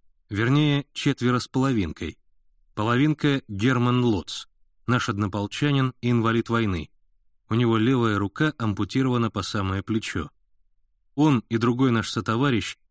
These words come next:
малорослый Келлер, присоединились к нам в кафе «Централь».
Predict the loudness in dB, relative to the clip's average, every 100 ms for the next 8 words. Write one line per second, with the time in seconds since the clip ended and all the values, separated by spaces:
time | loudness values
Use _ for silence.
0 | _ _ -2 0 0 -2 -2 -2 -2 0
1 | 0 0 -4 _ _ _ _ -2 -2 0
2 | 0 2 2 2 -2 -2 0 0 -4 -4
3 | -4 -2 -4 -2 -4 -4